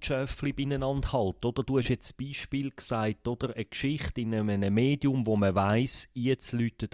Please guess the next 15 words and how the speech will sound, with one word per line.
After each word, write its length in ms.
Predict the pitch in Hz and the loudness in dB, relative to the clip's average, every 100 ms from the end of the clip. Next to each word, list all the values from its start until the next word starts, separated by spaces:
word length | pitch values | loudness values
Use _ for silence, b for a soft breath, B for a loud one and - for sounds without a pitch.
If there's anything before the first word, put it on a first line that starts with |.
| - | 0
alle 220 | 117 123 | 0 2
Journalisten 760 | - 117 110 101 101 - - 117 | -2 -2 -2 0 0 -2 -4 -4
ungefähr 500 | 120 110 110 - 98 | 0 0 -2 -2 -2
der 100 | 101 | -2
ganzen 400 | - 95 110 - | -4 -4 -4 -6
Fraktion 800 | 101 95 - - - 101 107 110 - | -8 -8 -10 -10 -4 -2 0 -2 0
an, 280 | 120 87 80 | 0 0 0
oder? 320 | 87 208 117 B B B B - | 0 0 -2 B B B B -2
Dann, 180 | 120 135 | 0 0
und 300 | - 131 127 | 2 0 2
nachher 360 | 135 135 139 123 | 4 6 6 4
haben 180 | 127 | 2
wir 140 | 120 113 | 2 2
einen 100 | 113 - | 2 2
riesen 720 | 120 147 151 147 131 127 127 | 0 0 0 4 6 6 4